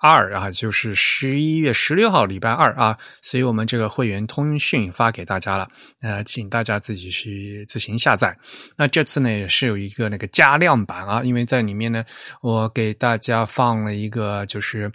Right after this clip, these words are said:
日本著名平面设计师白井敬上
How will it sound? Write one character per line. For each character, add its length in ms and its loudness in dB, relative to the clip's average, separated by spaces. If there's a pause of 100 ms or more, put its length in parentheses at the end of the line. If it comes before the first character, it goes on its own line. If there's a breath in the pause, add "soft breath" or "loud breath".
日 120 4
本 600 0
著 100 -2
名 160 2
平 220 0
面 100 2
设 140 0
计 180 -2
师 640 2
白 280 2
井 300 -2
敬 240 2
上 340 6